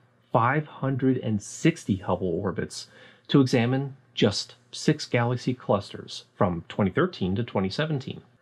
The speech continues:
These long observing campaigns produced the deepest,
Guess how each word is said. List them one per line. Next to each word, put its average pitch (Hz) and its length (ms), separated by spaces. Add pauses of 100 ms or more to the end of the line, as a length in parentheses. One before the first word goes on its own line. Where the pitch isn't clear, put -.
(200)
These 240 400
long 190 600
observing 147 500
campaigns 123 580
produced 104 460
the 95 140 (200)
deepest, 170 500